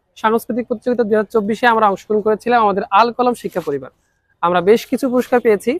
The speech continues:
সেখানে আজানে প্রথম হয়েছে আল কলম হিফজ মাদ্রাসার আমাদের ফারহান ইশরাক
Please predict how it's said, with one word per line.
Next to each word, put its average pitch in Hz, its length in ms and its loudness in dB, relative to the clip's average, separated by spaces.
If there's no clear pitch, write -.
সেখানে 240 320 4
আজানে 269 400 6
প্রথম 277 320 2
হয়েছে 277 300 6
আল 226 220 4
কলম 254 240 2
হিফজ 233 240 -2
মাদ্রাসার 220 500 4
আমাদের 208 460 6
ফারহান 247 400 8
ইশরাক 220 340 2